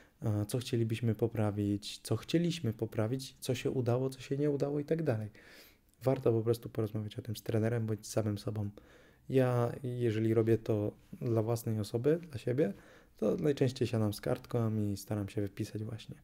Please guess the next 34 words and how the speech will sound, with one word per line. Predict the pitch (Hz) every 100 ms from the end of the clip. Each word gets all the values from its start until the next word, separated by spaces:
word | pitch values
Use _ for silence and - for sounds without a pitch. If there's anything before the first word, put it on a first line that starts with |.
| - - -
plusy, | 156 135 120
minusy | 117 127 123
danego | 120 117 117 110
sezonu, | 113 110 107 107 104 104
co | - 117
poszło | 117 - 113
mi | 104
tak, | - 113
jak | -
chciałem, | - 110 98
co | 104
nie | 101
poszło, | 104 127 - 120 113 - - -
co | -
chciałbym | 113 107 98 101
poprawić. | 107 110 135 131 127 120 - - - - - -
E, | 110 107 107 107 110 - - 349
no | 277 147
i | 123 117 170 - 160 - - -
myślę, | 196 156 139
że | 117
dobrą | 117 120 117 110
godzinkę, | 113 110 117 120
dwie | 107 110
można | 107 107 104
na | 104
coś | - 113
takiego, | 117 123 117 113 - - - - -
e, |
poświęcić. | 117 123 - 117 - - -
Ewentualnie, | 123 139 139 135 127
jeżeli | 123 113 110 113
robicie | 113 117 113 120
to, | 117 110 110 110